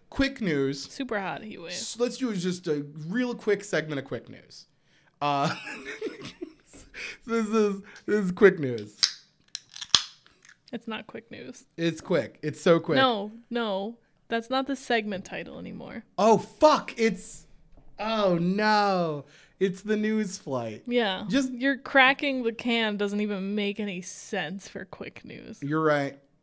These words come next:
Speaker 1: You're right. It's the news flight. <sighs> You know, y-, here's the thing. When you don't do a segment for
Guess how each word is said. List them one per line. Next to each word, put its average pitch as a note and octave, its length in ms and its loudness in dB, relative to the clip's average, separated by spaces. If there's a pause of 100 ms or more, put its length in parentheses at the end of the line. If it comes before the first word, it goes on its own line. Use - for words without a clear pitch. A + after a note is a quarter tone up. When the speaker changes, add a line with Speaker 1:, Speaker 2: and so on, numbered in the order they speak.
Speaker 1:
You're C#3+ 180 0
right. A#2+ 180 -2
It's C3 180 -6
the C#3+ 100 -2
news B2 260 -2
flight. A#2 340 -8 (160)
<sighs> - 60 -10 (300)
You F3+ 120 -4
know, A3+ 300 -4 (300)
y-, F3 80 -12
here's G#3 340 0
the G3+ 80 -2
thing. C3+ 360 0
When C3 160 -4
you C#3+ 80 0
don't E3+ 340 0
do F#3 140 -2
a C#3+ 60 -2
segment C3 580 -4
for A2 520 -6